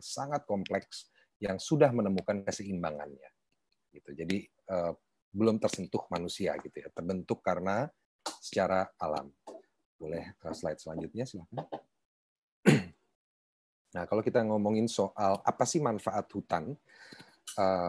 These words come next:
hutan alami ya, em, yang pertama hutan memiliki jasa lingkungan. Em, apa saja jasa lingkungan tersebut?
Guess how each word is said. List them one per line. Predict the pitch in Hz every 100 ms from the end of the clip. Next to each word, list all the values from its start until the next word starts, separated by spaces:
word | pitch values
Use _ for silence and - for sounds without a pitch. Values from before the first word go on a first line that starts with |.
| 117
hutan | 113 117
alami | 110 101 113 139 175 - -
ya, | 98 107 - 107
em, | 95 95 92 95 98 - _ -
yang | 104
pertama | 101 120 156
hutan | 131 120 - 151 160 -
memiliki | 131 123 123 120 117 - - 160 156 139
jasa | 95 104 - 127
lingkungan. | 104 95 - 80 69 - _ _ - - - _ _ _
Em, | 95 90 87 87 90 85 _
apa | 110 107 113
saja | 101 110
jasa | 107 92
lingkungan | 92 90 90 85
tersebut? | 85 82 98